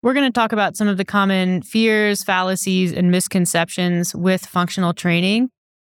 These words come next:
and how we work with people to get them over the hump and the initial learning curve so that they can take full advantage of,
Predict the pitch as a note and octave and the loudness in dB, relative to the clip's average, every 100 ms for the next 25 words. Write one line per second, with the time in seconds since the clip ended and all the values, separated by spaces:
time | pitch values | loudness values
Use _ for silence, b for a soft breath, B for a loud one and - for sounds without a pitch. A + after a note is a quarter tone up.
0 | _ - F#3+ F#3+ F#3 F3+ F3+ - - A3+ | _ 0 2 4 2 2 2 -2 -2 0
1 | A3+ A3+ A3 A3 G#3+ - G#3+ C4+ B3+ A3 | 2 2 2 2 0 0 2 2 2 0
2 | - G3+ - G3 - F#3+ F#3+ F#3 F3+ - | 2 -2 2 0 4 4 4 2 0 -4
3 | - G3 F#3 F#3 F#3 F3 - _ _ G#3 | 2 4 6 6 4 2 -2 _ _ 0
4 | - G3 - G#3 A#3 G#3+ G#3+ F#3+ E3+ G3 | 2 0 2 2 4 2 2 0 0 0
5 | F#3 F3+ - F3+ F3 F3 F3+ F3+ F#3 E3+ | 0 0 -2 -2 0 2 0 0 0 2
6 | F3 E3+ E3 E3 E3 - E3 D#3 A#2+ E3 | 2 0 0 0 0 -2 -2 0 0 0
7 | F3 D#3+ D#3 - G#3 G3+ F3 E3+ E3 D#3+ | 0 0 -2 0 2 2 2 2 2 0
8 | D#3+ D#3+ D#3+ D#3+ D#3 | 0 2 4 2 0